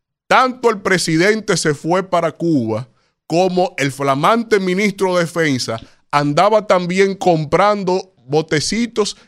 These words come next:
y helicópteros en Inglaterra, de tan preocupado que era el problema. Y eso es una pantomima, como lo señalé, y con todo el respeto, pero es que no me gusta, a pesar de que estuvo aquí el día de ayer, un guión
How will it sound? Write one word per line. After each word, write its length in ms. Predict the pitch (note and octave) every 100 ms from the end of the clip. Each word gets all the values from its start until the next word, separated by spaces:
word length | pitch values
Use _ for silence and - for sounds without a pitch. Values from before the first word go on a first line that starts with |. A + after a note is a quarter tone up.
| _
y 140 | C#3 E3
helicópteros 840 | E3 D3 - F3 D#3+ F#3+ B2+ - -
en 180 | D#3
Inglaterra, 800 | D#3+ D#3 D3 B2 D3 C#3+ A2+ G2+ - _ _
de 180 | B2+ D3
tan 300 | - D#3 D3
preocupado 680 | D3+ D3 C3+ - F#3+ F3+ D3+
que 100 | D3+
era 120 | D3
el 100 | C3+
problema. 680 | A#2+ G#2+ G2+ F#2+ D#2+ D2+ _ _ _ _ _ _ _ _ _ _
Y 80 | B2
eso 140 | C3+
es 100 | F3+
una 360 | F#3 F#3+ F3 -
pantomima, 680 | E3+ D#3+ D3+ D3 F3+ G3 F3
como 260 | D3 C#3
lo 80 | D3+
señalé, 640 | - D#3 E3+ D#3 C#3 - _ _
y 100 | G#2+
con 220 | G2+ G#2
todo 180 | G2 C#3+
el 40 |
respeto, 680 | D3+ D3 - C#3+ C#3+ - C#3 _ _ _
pero 140 | A2
es 60 | A#2
que 100 | C#3
no 100 | D3
me 140 | C#3+
gusta, 360 | A#2+ C3+ - G2 G2+ _
a 120 | G2
pesar 300 | - F#2+ A2
de 140 | A#2 A#2+
que 80 |
estuvo 320 | A#3 - A#2+ A#2
aquí 180 | -
el 80 | A#2
día 100 | A2+
de 60 | B2
ayer, 320 | A2+ G2+ G2 _ _ _ _
un 340 | D3+ F3+ G3 D#3+
guión 680 | D#3+ D#3 D#3 E3 E3 E3